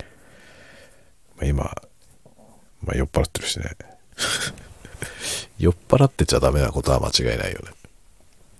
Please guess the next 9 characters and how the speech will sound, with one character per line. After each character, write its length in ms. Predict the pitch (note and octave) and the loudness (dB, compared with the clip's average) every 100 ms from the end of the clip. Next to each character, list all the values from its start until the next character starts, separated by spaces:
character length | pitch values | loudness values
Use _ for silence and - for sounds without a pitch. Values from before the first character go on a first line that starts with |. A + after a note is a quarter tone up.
| - - - - - - - - - - - - - - - - - - - - - - - - - - - - - - - _ - - - - - - - - - - | -20 -20 -20 -20 -20 -20 -20 -20 -20 -20 -20 -20 -20 -20 -20 -20 -20 -20 -20 -20 -20 -20 -20 -20 -20 -20 -20 -20 -20 -20 -20 _ -20 -20 -20 -20 -20 -20 -20 -4 -4 -2
は 520 | - - - - - - | -4 -2 -2 -4 -6 -16
あ。 40 | - - - - - - - - - - - - - - - - - - - - - - - - - _ - - - | -20 -20 -20 -20 -20 -20 -20 -20 -20 -20 -20 -20 -20 -20 -20 -20 -20 -20 -20 -20 -20 -20 -20 -20 -20 _ -20 -10 0
な 80 | A#2+ | 0
ん 20 | |
か 100 | - | 2
食 140 | - | 4
べ 80 | G2 | 6
る 80 | - | 4
か。 240 | - - | 2 -4